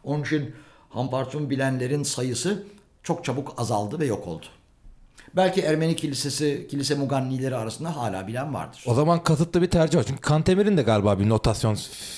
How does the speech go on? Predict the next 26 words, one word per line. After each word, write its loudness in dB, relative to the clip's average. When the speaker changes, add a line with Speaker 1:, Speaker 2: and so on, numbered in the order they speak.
Speaker 2:
şeyi 0
var. 2
Ee, 2
Speaker 1:
Kantemir'in -4
de -8
var. -10
Kantemir'den -16
önce -14
Ali -14
Speaker 2:
Ama 6
uygulamak 6
Speaker 1:
Ali 4
Ufki 4
Speaker 2:
istemiyorlar. 4
Speaker 1:
Bey'in, -12
e, -14
de -12
var. -14
Speaker 2:
Yani 2
meşki 4
Speaker 1:
Kantemir 2
du-, -2
durumu 0
daha 2
da, -2
e, -4